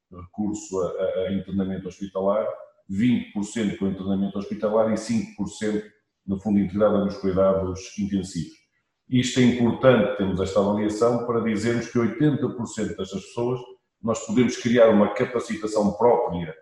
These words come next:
no âmbito do Conselho para podermos re-, reagir e resolver estes casos.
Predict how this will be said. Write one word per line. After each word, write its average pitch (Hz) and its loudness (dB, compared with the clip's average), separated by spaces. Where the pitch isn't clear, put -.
no 101 0
âmbito 98 0
do 98 -4
Conselho 120 -2
para 113 -2
podermos 110 2
re-, 107 0
reagir 117 2
e 120 4
resolver 120 2
estes - -4
casos. - 2